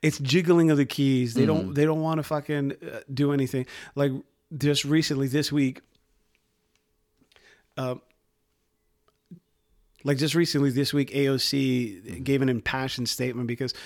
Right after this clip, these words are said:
Speaker 1: they're
Speaker 2: Mm-hmm.
Speaker 1: removing Ilhan Omar from the Foreign Affairs
Speaker 2: Yeah,
Speaker 1: Committee.
Speaker 2: I heard about that,
Speaker 1: Uh,
Speaker 2: yeah.
Speaker 1: and the only reason they're removing her from it is because she's Muslim.
Speaker 2: Yeah.
Speaker 1: They're
Speaker 2: Oh, yeah.
Speaker 1: trying to give all this,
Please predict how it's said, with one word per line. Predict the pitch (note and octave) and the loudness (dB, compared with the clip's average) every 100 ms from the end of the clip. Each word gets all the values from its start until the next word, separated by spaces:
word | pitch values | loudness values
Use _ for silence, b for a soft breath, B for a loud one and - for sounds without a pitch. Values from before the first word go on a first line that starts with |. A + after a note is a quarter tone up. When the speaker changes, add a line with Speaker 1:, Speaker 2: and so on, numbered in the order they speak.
| B | B
Speaker 1:
they're | G#2 C3 | -2 0
Speaker 2:
Mm-hmm. | C3+ | 2
Speaker 1:
removing | D3 D#3 E3 D#3 C#3 | 4 4 4 2 0
Ilhan | C#3+ C#3+ C#3 C#3+ A#2 | -2 -2 -2 -4 -2
Omar | C3+ C3+ C3 B2 | 0 0 0 0
from | - A#2+ | -2 -2
the | |
Foreign | A#2 B2+ B2+ | -2 -2 -2
Affairs | A#2+ - A#2+ | -2 -2 0
Speaker 2:
Yeah, | D#3 C3 | 2 0
Speaker 1:
Committee. | A2+ G#2+ G#2 G#2+ | -4 -4 -6 -2
Speaker 2:
I | A#2 | -2
heard | G#2+ D#3 | 0 0
about | B2+ F#2+ D2+ | 2 0 -2
that, | D2+ D2 - | -6 -8 -4
Speaker 1:
Uh, | |
Speaker 2:
yeah. | B2 E2+ D#2 - | -2 -2 -6 -4
Speaker 1:
and | D#3+ D3 | 0 2
the | D3+ | 2
only | A#3 G#3 | 0 2
reason | F#3 D#3+ E3+ | 2 2 0
they're | D3+ | 0
removing | C3+ A#2+ C#3+ C#3+ | -2 0 0 2
her | C#3+ C#3+ | 0 0
from | D3+ D3+ | 0 2
it | D#3 D#3 _ - | 2 0 _ -6
is | B2 B2 | -6 -6
because | A#2+ A2+ G2+ | -6 -6 -8
she's | F#2+ | -10
Muslim. | F2+ D2 - - - B | -12 -14 -20 -20 -18 B
Speaker 2:
Yeah. | G#2+ - | -6 -2
Speaker 1:
They're | C#3+ D#3+ | 4 6
Speaker 2:
Oh, | |
yeah. | F3 | 6
Speaker 1:
trying | D#3+ | 4
to | C#3+ | 0
give | B2 C3+ A#2+ | 0 -2 -2
all | C3 D3+ | -2 -2
this, | D#3+ | -2